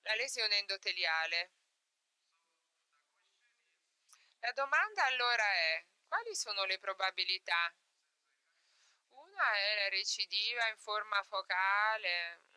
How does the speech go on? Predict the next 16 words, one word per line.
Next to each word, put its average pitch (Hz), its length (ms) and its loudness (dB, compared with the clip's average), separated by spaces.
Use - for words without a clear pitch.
una 175 180 0
candida, 175 880 2
perché 170 320 -8
siamo 175 300 -2
in 170 120 -4
India, 180 480 -2
vi 175 160 -6
sono 165 840 -10
molte 185 360 -8
infezioni 190 680 -4
micotiche, 196 800 0
oppure 208 340 -2
un 196 80 0
ascesso 202 560 0
corneale 196 540 0
posteriore, 196 1160 -2